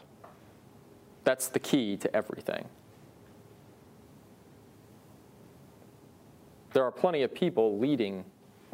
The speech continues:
and having people follow them that don't quite have the technical expertise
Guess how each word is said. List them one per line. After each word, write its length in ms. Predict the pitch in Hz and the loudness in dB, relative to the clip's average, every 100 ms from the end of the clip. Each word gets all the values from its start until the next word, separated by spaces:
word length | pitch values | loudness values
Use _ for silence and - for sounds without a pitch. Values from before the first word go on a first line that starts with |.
| - - - - - - - | -18 -18 -20 -20 -20 -8 -4
and 120 | 107 | -2
having 240 | 123 113 | 0 0
people 220 | 120 110 | 0 0
follow 360 | 90 113 120 127 | 2 2 2 2
them 280 | 131 135 143 - - - | 2 0 -2 -14 -6 0
that 240 | 120 117 | 0 2
don't 280 | 143 143 143 - | 2 2 -4 -10
quite 400 | - - 127 110 | -4 0 2 0
have 320 | - 123 104 - | -2 -2 0 -2
the 100 | 95 | -2
technical 520 | 123 98 101 98 87 | -2 -2 -2 -2 0
expertise 840 | 98 - 95 - 92 87 - - | -2 -4 -4 0 0 -2 -6 -10